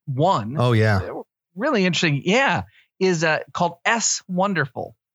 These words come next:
Speaker 1: S Wonderful.
Speaker 2: S Wonderful.
Speaker 1: Yeah, it's two minute, fifty-two second track. And, um, I, we, we'd love to sort of know about this song. I, I'm sure our listeners would be very excited.
Speaker 2: Uh, yeah. So, um, basically that song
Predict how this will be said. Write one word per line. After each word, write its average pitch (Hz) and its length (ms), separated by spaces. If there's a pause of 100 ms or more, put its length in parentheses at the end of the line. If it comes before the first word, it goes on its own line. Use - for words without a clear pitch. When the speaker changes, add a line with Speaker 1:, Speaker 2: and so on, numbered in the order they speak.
(160)
Speaker 1:
S - 240
Wonderful. 139 600
Speaker 2:
S - 160
Wonderful. 113 560 (420)
Speaker 1:
Yeah, 247 160
it's - 140
two 240 160
minute, 220 240
fifty-two 202 440
second 196 300
track. 190 380
And, 175 180
um, 170 320 (420)
I, 185 200
we, 196 220
we'd 185 200
love 185 180
to 185 120
sort 196 140
of 196 60
know 190 200
about 190 220
this 190 140
song. 240 300
I, 131 160
I'm 139 160
sure 160 200
our 151 120
listeners 147 340
would 143 140
be 147 140
very 147 160
excited. 143 400 (680)
Speaker 2:
Uh, 127 160
yeah. 135 300
So, 127 480
um, 113 460
basically 123 460
that 110 360
song 110 800